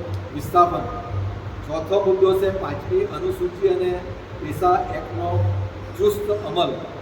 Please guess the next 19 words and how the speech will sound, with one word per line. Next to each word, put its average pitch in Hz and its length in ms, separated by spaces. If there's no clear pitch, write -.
ચોથો 202 320
મુદ્દો 190 360
છે 180 300
આદિવાસી 381 600
વિસ્તાર, 359 480
વિસ્તારમાં 196 580
શિક્ષણ, 160 340
આરોગ્ય 180 420
તથા 175 320
રસ્તા 170 360
અને 170 340
વાહન 160 220
વ્યવહારની 165 500
અપૂરતી 359 520
વ્યવસ્થા. 349 360
પાંચમો 196 680
મુદ્દો 185 260
છે 185 300
રોસ્ટર 165 360